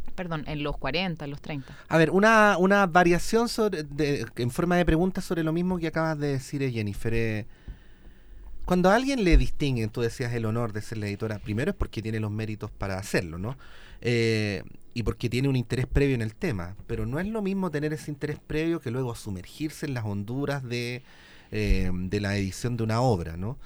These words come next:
Speaker 2: Entre, entre la Jennifer que tenía esas apreciaciones y que la, la que después se convirtió en la editora de esta antología,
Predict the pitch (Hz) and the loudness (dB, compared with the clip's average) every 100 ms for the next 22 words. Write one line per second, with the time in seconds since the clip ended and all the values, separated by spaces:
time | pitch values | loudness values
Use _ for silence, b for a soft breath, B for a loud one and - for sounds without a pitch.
0 | B B B B B - 151 147 156 160 | B B B B B -6 -6 -4 -2 2
1 | 156 - 131 139 - 143 139 135 131 127 | 2 0 -4 -6 -4 -2 0 0 -2 -2
2 | 123 135 180 190 - 175 - 151 151 170 | -4 -4 -2 -2 -4 -6 -6 -6 -4 -2
3 | 175 175 165 160 147 139 131 131 - 170 | -4 -6 -8 -8 -6 -8 -8 -12 -8 -6
4 | 185 185 160 139 143 139 135 - 120 120 | -4 -4 -6 -6 -4 -2 -4 -6 -6 -4
5 | 127 127 151 - 147 139 135 - 143 135 | -2 -2 -4 -6 -6 -6 -6 -4 -4 -2
6 | 127 - 143 139 131 - 123 - 113 110 | -2 -2 -2 -2 -2 -2 -4 -2 -4 -4
7 | 120 104 | -4 -4